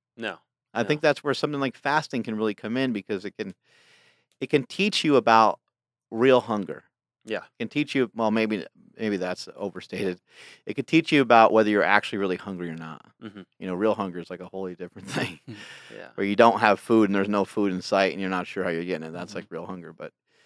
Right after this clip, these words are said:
Speaker 2: uh, to utilize some intermittent fasting, I think,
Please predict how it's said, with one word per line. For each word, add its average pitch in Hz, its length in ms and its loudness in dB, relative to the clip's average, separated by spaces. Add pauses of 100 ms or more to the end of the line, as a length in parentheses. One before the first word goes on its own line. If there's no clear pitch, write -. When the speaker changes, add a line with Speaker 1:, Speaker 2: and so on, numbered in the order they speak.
(400)
Speaker 2:
uh, 87 260 -2 (120)
to - 100 -20
utilize 107 460 4
some - 120 -10
intermittent 98 460 -6
fasting, 95 420 -4
I 87 80 -10
think, 90 280 -12